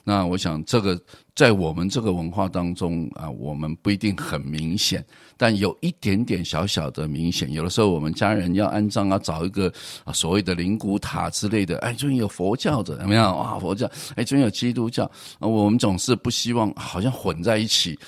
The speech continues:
啊，这旁边的人在念经，哦，我们这边在做礼拜啊，等等，啊，所以就有一点点这种味道。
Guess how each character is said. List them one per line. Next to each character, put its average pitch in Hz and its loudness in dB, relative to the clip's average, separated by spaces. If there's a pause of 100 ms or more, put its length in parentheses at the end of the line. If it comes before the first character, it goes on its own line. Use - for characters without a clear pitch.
(140)
啊， 90 -6
这 92 -8
旁 101 2
边 120 4
的 117 4
人 98 4
在 113 2
念 117 6
经， 113 0
哦， 92 -2
我 90 0
们 92 2
这 113 0
边 104 4
在 107 2
做 107 2
礼 76 -6
拜 92 -2
啊， - -8
等 90 0
等， 87 -2 (360)
啊， 90 0
所 117 2
以 110 4
就 113 6
有 95 0
一 143 -4 (180)
点 113 6
点 139 2
这 85 0
种 85 2
味 95 6
道。 92 2